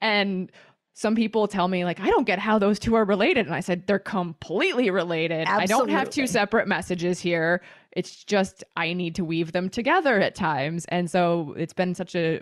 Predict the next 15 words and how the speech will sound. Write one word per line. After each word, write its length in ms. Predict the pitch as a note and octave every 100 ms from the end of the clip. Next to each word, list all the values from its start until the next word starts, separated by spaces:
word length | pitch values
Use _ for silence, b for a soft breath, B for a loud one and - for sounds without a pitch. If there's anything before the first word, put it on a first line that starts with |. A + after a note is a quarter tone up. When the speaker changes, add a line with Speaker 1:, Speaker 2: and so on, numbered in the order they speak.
| -
Speaker 1:
wonderful 600 | G2 D#3 E3+ E3+ E3+ D#3 C#3+
joy 400 | C3+ C3+ C#3 F3+
to 140 | F3+
be 100 | D#3+
able 200 | D3 D3+
to 180 | D#3 D3 D3 -
be 480 | D3+ E3 F#3 F3+ -
in 220 | D3+ D#3+
conversation 840 | - D#3 D#3 D3+ - C3+ - F#3+ F#3+
about 320 | D3+ C#3+ -
these 200 | D3+ -
two 220 | - D#3+
things 360 | - C#3+ F3 D#3+
that 100 |
are 140 | C#3+